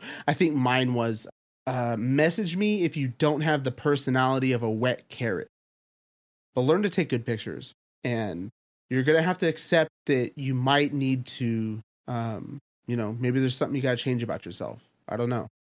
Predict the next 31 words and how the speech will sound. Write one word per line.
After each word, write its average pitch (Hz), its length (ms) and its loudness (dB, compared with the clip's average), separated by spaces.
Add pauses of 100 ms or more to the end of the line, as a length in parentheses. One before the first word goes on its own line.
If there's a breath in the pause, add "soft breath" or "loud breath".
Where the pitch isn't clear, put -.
(100)
But 117 180 0
I 127 80 0
know 123 260 2
that 120 220 0 (320)
everyone 147 460 4
can 127 160 -2
take 120 160 -2
a 117 80 -4
good 110 200 -4
picture 110 360 -4
and 113 140 -4 (260)
everyone 139 580 2
has 117 500 -2 (480 soft breath)
quality 139 640 2
features 117 420 -2
they 117 120 -2
can 110 120 -6
accentuate. 98 600 -8 (220)
Everybody 113 500 0
does. 78 320 -8 (240)
So - 160 -4
you 123 160 0
need 143 120 2
to 143 60 -2
figure 143 160 2
out 127 80 4
what 127 120 -2
those 117 180 0
are 110 140 2
for 110 160 -6
you. 107 360 -2